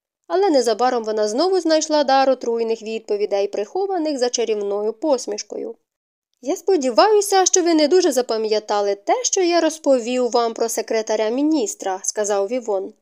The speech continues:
"Рівно стільки, скільки потрібно. Немає значення, якщо ви зумієте тримати це в собі і не користуватися цим.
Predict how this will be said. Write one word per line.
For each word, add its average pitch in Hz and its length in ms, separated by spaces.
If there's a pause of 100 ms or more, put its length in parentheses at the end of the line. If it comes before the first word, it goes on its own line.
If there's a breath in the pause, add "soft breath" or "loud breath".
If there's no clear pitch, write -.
(440)
"Рівно 226 420
стільки, 392 600
скільки 247 440
потрібно. 202 600 (720)
Немає 285 520
значення, 302 680
якщо 220 320
ви 226 120
зумієте 220 680
тримати 220 600
це 370 140
в 359 60
собі 240 560
і 320 160
не 381 120
користуватися 202 840
цим. 190 360